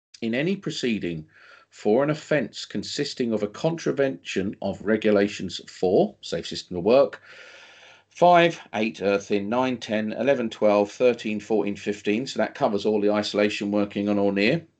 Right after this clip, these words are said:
and sixteen, competence. So if you contravene the regulation for competence,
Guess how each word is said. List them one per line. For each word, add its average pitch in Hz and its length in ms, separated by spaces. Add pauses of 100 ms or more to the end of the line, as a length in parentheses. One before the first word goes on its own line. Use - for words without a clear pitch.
(160)
and 113 160
sixteen, 135 800 (120)
competence. - 920 (500)
So - 120
if 107 80
you 127 80
contravene 160 800
the 139 120
regulation 127 640
for - 100
competence, - 880